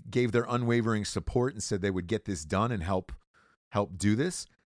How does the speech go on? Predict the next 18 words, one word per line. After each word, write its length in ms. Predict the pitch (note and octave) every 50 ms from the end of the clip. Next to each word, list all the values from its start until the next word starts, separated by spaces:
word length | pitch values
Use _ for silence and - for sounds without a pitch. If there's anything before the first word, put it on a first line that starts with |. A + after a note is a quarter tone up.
| _ _ _ _ _ _ _ _ _ _ _ _ _ _ _ _ _ _ _ _ _ _ _ _ _ -
I, 140 | - G2+ - - _ _ _ _ -
I 140 | - C3+ C3
just 380 | A2 - - G3+ G3+ - -
can't 240 | - - F#3+ F#3+ E3
imagine 460 | B2+ A#2+ B2+ C#3 D3+ D#3 A#2+ A2+ G2+
Quincy 300 | - - D3 C3+ - B2
Jones 420 | G#2+ - - C#3 C#3 B2+ A2+ G2 -
and 100 | A2 A2
those 120 | G#2+ G#2
same 360 | - - - D3 E3 F3+ F#3+
people 520 | F3 - - E3+ D#3 - A#2+ G2+ F2+ F2 - - - - _ _ - C3+
aren't 160 | D#3 E3 -
having 320 | - D#3+ D#3 D3+ D#3+ D3
these 180 | C#3 C#3+ C#3 -
conversations 640 | - C#3 C3+ C3+ B2 A#2 - B2 A#2+ A2 - C3 A#2
behind 300 | G#2 G#2 F#2+ A2 A2 A2+
the 40 | A2
scenes 380 | - - F#2+ F#2+ F#2 F#2 -